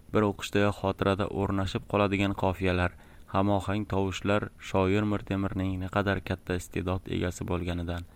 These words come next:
dalolat beradi. Savol va topshiriqlar. Birinchi, Mirtemir hayoti va ijodi haqida so'zlab bering. Ikkinchi, shoirning birinchi she'ri va to'plami,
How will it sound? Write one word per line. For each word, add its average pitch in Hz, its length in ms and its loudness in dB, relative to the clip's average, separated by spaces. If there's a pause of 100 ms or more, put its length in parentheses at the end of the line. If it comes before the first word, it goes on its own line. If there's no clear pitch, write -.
(220)
dalolat 87 520 0
beradi. 90 360 -4 (1900)
Savol 98 360 2
va 95 80 -2
topshiriqlar. 98 560 -2
Birinchi, 101 400 2 (440)
Mirtemir 101 360 2
hayoti 98 380 0
va 101 60 2
ijodi 98 240 4
haqida 95 280 0
so'zlab 92 440 -2
bering. 92 240 -4 (120)
Ikkinchi, - 580 -6
shoirning 101 520 2
birinchi 101 300 -2
she'ri 101 280 4
va 98 100 2
to'plami, 98 540 -2